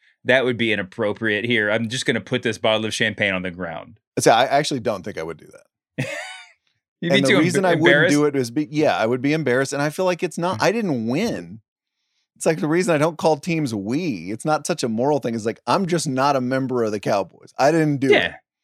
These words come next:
Speaker 2: I'm excited when the Cowboys win. It's awesome, but it's not me. I didn't throw any touchdown passes. So I, I don't think I would do that. No. I think it would be
Speaker 1: Mom.
Speaker 2: tempting,
Speaker 1: <laughs>
Speaker 2: but I don't think I would do that.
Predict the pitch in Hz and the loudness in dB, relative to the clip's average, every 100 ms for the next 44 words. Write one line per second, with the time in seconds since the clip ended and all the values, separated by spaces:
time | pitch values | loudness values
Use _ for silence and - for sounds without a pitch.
0 | _ - 135 120 - 151 180 214 151 127 | _ -8 -6 -4 2 2 2 0 -2 2
1 | 147 139 147 135 147 165 202 233 _ _ | 2 2 -2 -2 -2 -2 -4 -10 _ _
2 | _ - 170 - 101 196 - 175 165 156 | _ -2 0 0 0 0 0 -2 -4 -6
3 | - 131 170 156 185 135 110 92 - _ | -6 0 2 2 0 0 -2 -8 -12 _
4 | _ 135 160 143 127 127 107 110 90 - | _ 2 2 2 2 0 0 -6 -6 -8
5 | 82 73 - - - _ _ _ _ _ | -14 -14 -16 -18 -20 _ _ _ _ _
6 | _ _ _ - 127 95 101 - _ _ | _ _ _ 0 2 0 -6 -20 _ _
7 | _ _ - 143 - 143 151 127 107 90 | _ _ -2 -2 2 2 2 0 -4 -6
8 | 78 78 - - - _ 101 85 - _ | -8 -14 -18 -20 -20 _ -10 -10 -12 _
9 | _ _ _ _ _ _ _ 139 151 202 | _ _ _ _ _ _ _ 0 4 4
10 | 214 107 226 240 135 226 - _ _ _ | 2 0 -2 0 -2 -2 -8 _ _ _
11 | _ - 143 - 269 - - - - _ | _ -2 0 2 2 0 -8 -12 -16 _
12 | _ _ 151 143 139 123 127 117 107 98 | _ _ 2 4 4 2 0 0 -2 -4
13 | 90 | -8